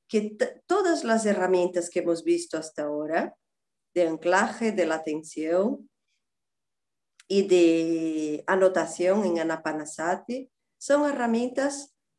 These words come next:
para, eh, tanto trabajar la, la capacidad de concentración de la mente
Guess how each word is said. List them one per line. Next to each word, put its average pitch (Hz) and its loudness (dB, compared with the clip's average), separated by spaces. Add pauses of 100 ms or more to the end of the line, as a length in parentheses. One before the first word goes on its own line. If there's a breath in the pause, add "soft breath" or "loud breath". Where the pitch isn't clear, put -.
(200)
para, 226 6 (600)
eh, 175 0 (2250)
tanto 339 4
trabajar 214 2
la, - 0
la 185 2
capacidad 190 -2
de 269 -2
concentración 202 -4
de 196 0
la 180 2
mente 175 -2